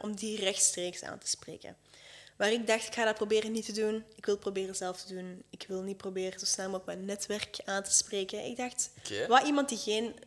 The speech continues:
Speaker 1: Ik probeer dat zo weinig mogelijk te doen, want
Speaker 2: Oké.
Speaker 1: ik wil zoveel mogelijk een beetje een self-made gevoel."
Speaker 2: Ja,
Speaker 1: Zoveel
Speaker 2: ja.
Speaker 1: mogelijk reik ik spontaan, eh, of ja, reik ik uit naar mensen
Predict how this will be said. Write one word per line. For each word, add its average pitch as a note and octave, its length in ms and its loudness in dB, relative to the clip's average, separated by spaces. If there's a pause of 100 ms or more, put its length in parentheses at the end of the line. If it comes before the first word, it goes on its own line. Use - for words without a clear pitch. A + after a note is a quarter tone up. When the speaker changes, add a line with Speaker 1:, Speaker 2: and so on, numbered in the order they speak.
Speaker 1:
Ik G#3 120 -10
probeer G#3+ 300 2
dat G3+ 120 0
zo G3 100 0
weinig G#3 280 0
mogelijk A3 320 0
te - 80 -6
doen, C4 280 -2
want G#3 160 -4
Speaker 2:
Oké. G3+ 100 -2
Speaker 1:
ik G3+ 60 6
wil A3+ 120 8
zoveel G#3+ 400 4
mogelijk A3 320 4
een G3 80 -6
beetje F#3+ 180 -4
een F#3+ 60 -2
self-made G3 540 0
gevoel." A#3+ 420 -6 (200)
Speaker 2:
Ja, E3 420 8
Speaker 1:
Zoveel A3 400 10
Speaker 2:
ja. A3+ 120 12
Speaker 1:
mogelijk A3+ 360 8
reik G3 440 0
ik G#3 160 -2 (260)
spontaan, F3 680 2
eh, F#3 180 -2
of - 120 -10
ja, D#3+ 120 2
reik F#3+ 300 -2
ik - 120 -14
uit G3 120 0
naar G3 140 -6
mensen F3+ 540 2